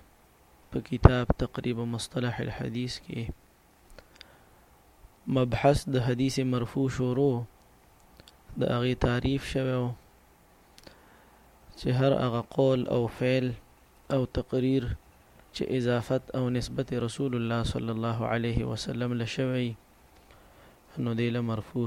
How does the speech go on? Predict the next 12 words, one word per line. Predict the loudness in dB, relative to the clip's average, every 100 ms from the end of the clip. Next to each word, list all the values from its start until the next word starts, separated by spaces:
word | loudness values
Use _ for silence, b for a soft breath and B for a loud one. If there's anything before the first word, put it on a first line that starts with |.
| -2
حدیث | -2 -2 -4 -6
وی. | -4 -4 -6 -10 -20 -20 -20 -20 -20 -20 -20 -20 B B B B -16 -10
د | -2
هغې | -2 0 -2 -2
بیا | -2
دوه | 0 -4 -4
قسمونه | -10 -6 -4 -4
ذکر | -4 -4 -4 -4
وو. | -4 -6 -10 -20 -20 -20 -20 -20 B B B B B -20 -6 -2
یو | 2 2
مرفوع | 0 -2 -2 0 2 2 0 -6 -20 -20 -20 -20 -20 -8
حقیقي | -6 -4 -4 -2 0 0